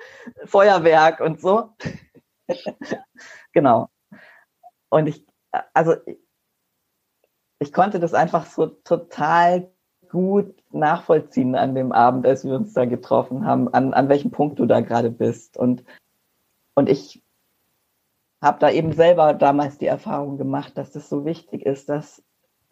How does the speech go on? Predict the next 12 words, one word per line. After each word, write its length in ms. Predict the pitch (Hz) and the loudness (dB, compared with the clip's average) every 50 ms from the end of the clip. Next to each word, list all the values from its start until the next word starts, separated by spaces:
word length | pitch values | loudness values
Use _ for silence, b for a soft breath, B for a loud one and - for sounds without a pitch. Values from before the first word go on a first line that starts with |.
| _ _ - | _ _ -6
wenn 180 | 147 151 151 147 | -4 -2 0 2
dann 160 | 143 147 147 | 2 2 2
jemand 340 | 156 156 151 147 143 139 - | 0 0 0 0 -2 0 0
da 200 | 147 151 156 147 | 0 0 2 2
ist, 260 | - 147 151 - - | 0 0 0 -4 -4
irgendwie 380 | - - 160 156 156 165 160 | -4 -2 -2 -2 -4 -4 -4
eine 120 | 156 151 151 | -4 -4 -4
Person 400 | - 240 - - 147 147 156 151 | -4 -4 -4 -2 -2 -4 -4 -4
kommt, 380 | - - 160 151 165 170 - | -4 -4 -2 -2 -2 -4 -6
die 180 | - 165 - - - - - | -10 -12 -14 -14 -16 -12 -8
einem 220 | - 147 143 147 151 | -6 -6 -6 -4 -2
sagt, 400 | - 143 147 147 - _ _ | -2 -2 -2 -2 -6 _ _